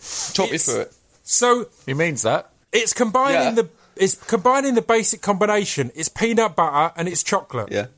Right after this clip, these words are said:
Speaker 1: Yes.
Speaker 2: That's gold. That's Ben and, and Jerry's gold. But what
Speaker 1: That
Speaker 2: they
Speaker 1: got me
Speaker 2: add,
Speaker 1: through the door.
Speaker 2: but what they add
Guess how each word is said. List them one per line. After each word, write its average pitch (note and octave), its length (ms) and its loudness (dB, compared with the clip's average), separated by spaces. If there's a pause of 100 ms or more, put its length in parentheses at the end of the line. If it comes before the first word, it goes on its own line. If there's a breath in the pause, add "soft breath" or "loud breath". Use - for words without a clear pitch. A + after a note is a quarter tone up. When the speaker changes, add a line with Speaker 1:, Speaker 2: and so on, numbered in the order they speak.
Speaker 1:
Yes. G#2 280 -6
Speaker 2:
That's - 300 0
gold. C3 480 0 (340)
That's F#3 240 0
Ben G3 200 2
and, E3+ 220 0 (260)
and D#3+ 120 0
Jerry's F3 300 0
gold. C#3+ 320 2 (420 loud breath)
But F#3 120 2
what A#3 200 0
Speaker 1:
That A3+ 80 4
Speaker 2:
they G#3 60 2
Speaker 1:
got G3 120 2
me A#3 80 0
Speaker 2:
add, A3 100 4
Speaker 1:
through E3+ 80 0
the D3 100 2
door. G#2 320 0 (200)
Speaker 2:
but F3 220 2
what B3 140 2
they A#3 160 2
add F#3 480 0